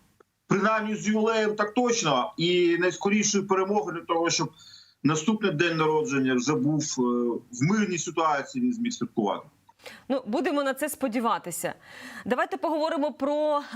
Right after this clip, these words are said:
Speaker 2: наближення Вільнюського саміту, пане Денисе. Е, дехто з експертів говорить про те, що ці дні будуть доволі таки небезпечними. М, ми не знаємо, що може утнути Російська Федерація. Е, з іншого боку,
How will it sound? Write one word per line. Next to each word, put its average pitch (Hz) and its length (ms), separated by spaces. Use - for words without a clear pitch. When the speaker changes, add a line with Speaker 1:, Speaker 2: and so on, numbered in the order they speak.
Speaker 2:
наближення 269 480
Вільнюського 277 520
саміту, 320 440
пане 233 220
Денисе. 202 440
Е, 220 380
дехто 311 380
з 247 40
експертів 302 460
говорить 269 320
про 262 100
те, 285 120
що 269 160
ці - 180
дні 262 220
будуть 233 260
доволі 247 320
таки 247 260
небезпечними. 262 880
М, 220 260
ми 240 80
не 247 100
знаємо, 220 360
що 226 180
може 226 220
утнути 233 380
Російська 208 460
Федерація. 277 680
Е, 233 160
з 202 180
іншого 302 540
боку, 294 840